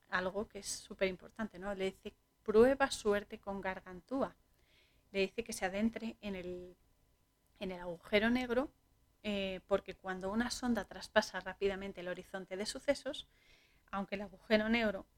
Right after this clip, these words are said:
que está en rotación, eh, lo abduzca, le trague, él puede sobrevivir y tiene la oportunidad de descubrir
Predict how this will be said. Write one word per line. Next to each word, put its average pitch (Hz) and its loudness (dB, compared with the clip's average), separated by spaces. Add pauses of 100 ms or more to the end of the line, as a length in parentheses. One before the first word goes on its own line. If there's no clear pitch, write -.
que 220 -10
está - 0
en 202 0
rotación, 202 2 (100)
eh, 196 -10 (180)
lo 202 -2
abduzca, 247 4
le 214 -2
trague, 208 4 (920)
él 220 8
puede 233 4
sobrevivir 196 -6 (400)
y 254 6
tiene 254 6
la 226 8
oportunidad 240 0
de 220 2
descubrir 233 -2